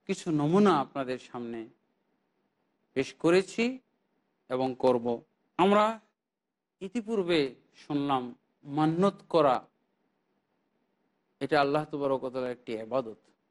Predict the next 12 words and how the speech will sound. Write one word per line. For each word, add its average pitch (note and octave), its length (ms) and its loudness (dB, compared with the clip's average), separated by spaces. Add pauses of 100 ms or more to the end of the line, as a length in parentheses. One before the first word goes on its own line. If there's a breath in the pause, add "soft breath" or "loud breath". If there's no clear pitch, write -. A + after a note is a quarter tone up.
(200)
অতএব G#3+ 420 4 (1040)
এই G3+ 240 2
ইবাদতটি E3 800 2
অত্যন্ত A3+ 480 0
সতর্কতার D3 680 -2
সাথে B2 440 -10 (800)
আমাদেরকে B2+ 600 -4 (100)
পালন A#2+ 300 0
করতে - 320 -16
হবে। G2+ 260 -14 (600)
আজকাল D#3+ 580 0 (600)
হতভাগা, E3+ 760 2